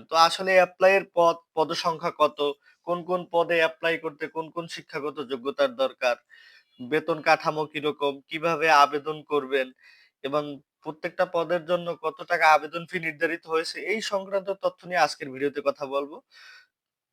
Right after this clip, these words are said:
So, পূর্ণাঙ্গ তথ্য পেতে ভিডিওটি না টেনে কন্টিনিউ করার অনুরোধ রইল।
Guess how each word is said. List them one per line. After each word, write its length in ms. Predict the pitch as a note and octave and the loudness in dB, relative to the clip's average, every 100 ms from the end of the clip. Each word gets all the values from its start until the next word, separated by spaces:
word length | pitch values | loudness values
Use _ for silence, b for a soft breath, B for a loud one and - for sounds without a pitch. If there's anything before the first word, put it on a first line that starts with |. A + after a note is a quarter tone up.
| _ _ _ _ _ _ _ _ _ _ _ _ _ _ _ | _ _ _ _ _ _ _ _ _ _ _ _ _ _ _
So, 200 | - - F3 F3 | -16 -2 -2 -2
পূর্ণাঙ্গ 360 | E3+ F3 G3 G#3 G#3+ | -6 -2 0 0 -2
তথ্য 160 | G#3 G3+ | -4 -4
পেতে 200 | - G3 D3+ | -4 -4 -6
ভিডিওটি 320 | D#3 F3 F#3 | -6 -4 -6
না 140 | E3 D#3+ | -2 -2
টেনে 240 | D#3 D#3+ | -2 -10
কন্টিনিউ 400 | D3+ D3+ D3 C#3+ C#3+ | -6 -6 -6 -10 -8
করার 260 | C#3+ C#3 C3+ | -4 -4 -6
অনুরোধ 220 | C3+ C3 | -8 -12
রইল। 200 | _ A2+ | _ -18